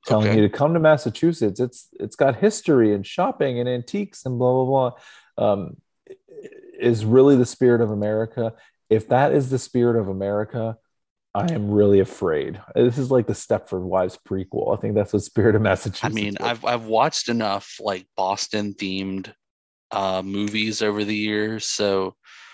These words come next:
Speaker 2: I'm gonna go ahead and say yes. The Spirit of <laughs> Massachusetts. I've been to Massachusetts, been
Speaker 1: It
Speaker 2: to
Speaker 1: was more like a
Speaker 2: Boston.
Speaker 1: Gilmore Girls, Massachusetts, not a Boston, Massachusetts.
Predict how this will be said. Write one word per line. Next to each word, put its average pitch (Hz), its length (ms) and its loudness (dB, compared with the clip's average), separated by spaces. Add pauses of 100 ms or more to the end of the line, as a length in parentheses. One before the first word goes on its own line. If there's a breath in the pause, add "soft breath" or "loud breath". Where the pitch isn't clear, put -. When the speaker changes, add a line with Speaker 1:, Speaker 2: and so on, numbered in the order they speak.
(680 loud breath)
Speaker 2:
I'm 143 160 -2
gonna 247 180 4
go 117 260 0
ahead 107 240 -4
and 101 100 -8
say 104 180 -2
yes. 92 720 -8
The - 60 -14
Spirit 113 400 -2
of - 120 -4
<laughs> - 160 -8
Massachusetts. - 480 -2 (520 loud breath)
I've 123 180 -4
been 120 160 0
to 139 80 0
Massachusetts, 127 840 -4
been 117 80 2
Speaker 1:
It - 20 0
Speaker 2:
to - 60 6
Speaker 1:
was - 80 4
more 110 220 4
like 277 100 6
a - 20 6
Speaker 2:
Boston. 117 160 6
Speaker 1:
Gilmore 123 580 4
Girls, 98 400 0
Massachusetts, 95 800 -6
not 143 160 0
a 143 60 2
Boston, 101 500 0
Massachusetts. - 840 -10